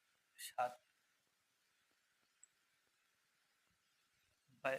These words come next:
চুয়াল্লিশ বাই সাত। আচ্ছা, নলটির দৈর্ঘ্য মানে এইচ এর মান বের করতে হবে, তাহলে ফাইভ এইচ প্লাস ফোর এইচ, তাহলে এটা পেলাম আমরা নাইন এইচ, প্লাস পাঁচ পাঁচে পঁচিশ, তার থেকে চারি চারি ষোলো বিয়োগ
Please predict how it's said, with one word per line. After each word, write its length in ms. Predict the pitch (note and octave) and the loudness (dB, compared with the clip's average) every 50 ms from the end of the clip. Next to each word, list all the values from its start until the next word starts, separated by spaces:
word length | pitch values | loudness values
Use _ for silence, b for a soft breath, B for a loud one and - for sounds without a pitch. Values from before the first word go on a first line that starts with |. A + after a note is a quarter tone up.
| - - - - - | -2 -8 -18 -8 0
চুয়াল্লিশ 280 | - D3 D3 D3+ D#3 D3+ | 4 4 6 6 6 6
বাই 100 | D#3+ D#3 C#3+ | 6 6 6
সাত। 180 | - B2 B2+ - - - - - _ _ _ _ _ _ - - | 6 6 6 4 2 -8 -20 -20 _ _ _ _ _ _ -20 -10
আচ্ছা, 140 | - - C3+ B2+ | -6 -2 2 2
নলটির 240 | B2+ C#3 D3 E3+ C3+ A#2+ | 4 4 4 2 2 4
দৈর্ঘ্য 220 | D#3 D#3 D#3 D#3+ E3 | 4 4 4 4 2
মানে 100 | D#3+ E3 E3 - - F#3 | 0 -2 0 4 6 6
এইচ 140 | G3 G3 - G#3+ | 8 8 6 4
এর 60 | F3 D#3+ | 4 4
মান 80 | F3 - D#3 | 2 2 2
বের 100 | C3+ B2 - | 0 0 0
করতে 200 | B2+ A2+ - - - - | -2 -6 -8 -10 -18 -20
হবে, 140 | G2+ - - - - - - _ _ _ _ _ _ - - _ _ - _ _ _ | -20 -20 -20 -20 -20 -20 -20 _ _ _ _ _ _ -20 -20 _ _ -20 _ _ _
তাহলে 180 | - D#3 D3+ D#3 - | -12 -10 -8 0 4
ফাইভ 140 | C3 C#3 C#3 C#3+ F3+ | 6 6 6 6 4
এইচ 120 | A3+ - - - - | 2 0 -4 -2 0
প্লাস 180 | C#3+ D3 C#3 - - | 0 0 0 -2 -6
ফোর 120 | - C#3+ C3 B2 B2 | -4 -2 0 0 0
এইচ, 120 | C#3 - - - - - | -2 -4 -8 -18 -18 -10
তাহলে 160 | - B2+ B2+ B2+ | -6 -4 -4 -4
এটা 120 | B2+ C#3 C3 | -4 -6 -4
পেলাম 160 | - C#3 C#3 C#3 | -2 -2 0 0
আমরা 120 | C#3+ E3+ G3 D3 A#2+ A2+ | -2 -4 -6 -4 -2 -2
নাইন 200 | A2 B2 D3 F3 D#3+ - - A2+ | -2 -2 -2 -6 -8 -12 -14 -14
এইচ, 180 | G#2 - - - - - - _ _ _ _ _ _ _ - - - - _ _ - - _ - - | -14 -16 -18 -20 -20 -20 -20 _ _ _ _ _ _ _ -20 -20 -20 -20 _ _ -20 -20 _ -16 0
প্লাস 180 | - C#3+ C#3+ C#3 - - | 4 4 4 4 4 2
পাঁচ 120 | B2+ B2 - - | 0 0 0 -4
পাঁচে 160 | - - C#3+ - | -14 -14 -14 -14
পঁচিশ, 280 | C#3+ C#3 - - A#3 G#3+ - - - - - - _ _ _ _ - - _ _ _ _ _ _ - _ - | -16 -18 -16 -14 -14 -14 -16 -18 -20 -20 -20 -20 _ _ _ _ -20 -20 _ _ _ _ _ _ -20 _ -2
তার 120 | - B2+ - - | -2 -2 -2 -2
থেকে 160 | - C#3 G#3+ A#3+ C4 - - | -6 -10 -10 -10 -10 -8 -4
চারি 160 | - C3+ B2 - | -2 -2 0 0
চারি 140 | C#3 C#3+ C#3+ - | 0 -2 -2 -2
ষোলো 160 | - C#3 C3+ C#3 C3 | -2 -2 -2 -2 -2
বিয়োগ 160 | C3 C3+ C3 | -2 -4 -4